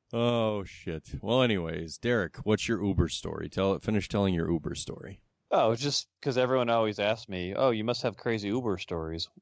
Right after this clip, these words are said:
Speaker 2: And the only kinda weird story I had one time is I was toy hunting, of course, on my day off, like I always do, on Thursdays. And I turn on Uber when I jump on the highway in between toy stores. And I get to this person's house,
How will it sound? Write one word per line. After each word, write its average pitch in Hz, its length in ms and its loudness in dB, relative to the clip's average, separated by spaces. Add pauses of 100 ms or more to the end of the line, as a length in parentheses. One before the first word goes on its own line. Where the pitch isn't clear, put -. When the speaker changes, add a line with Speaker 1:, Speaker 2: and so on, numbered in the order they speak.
(220)
Speaker 2:
And 101 300 -6
the 104 140 4
only 120 600 4
kinda 107 320 0
weird 98 420 0 (180)
story 104 500 2
I 101 200 0
had 101 220 2
one 98 200 -2
time 98 340 0
is 85 220 -4
I 85 400 0 (320)
was 95 240 4
toy 107 200 2
hunting, 90 300 -2
of 87 120 -12
course, 90 340 -2
on 82 100 -6
my 82 80 -2
day 82 180 0
off, 82 300 0
like 78 100 -2
I 76 120 2
always 80 180 0
do, 85 180 0 (140)
on 80 220 0
Thursdays. 82 540 2 (220)
And 85 320 4
I 80 220 4 (160)
turn 104 200 4
on 85 120 2
Uber 90 380 4
when 82 160 0
I 82 200 0 (200)
jump 95 200 0
on 90 60 0
the 82 80 -4
highway 90 520 0 (140)
in 95 120 -10
between 85 340 -6
toy 95 180 2
stores. 78 420 -6 (260)
And 90 240 0
I 87 80 4
get 98 180 0
to - 100 -8
this 101 200 0
person's 104 400 -2
house, 95 440 0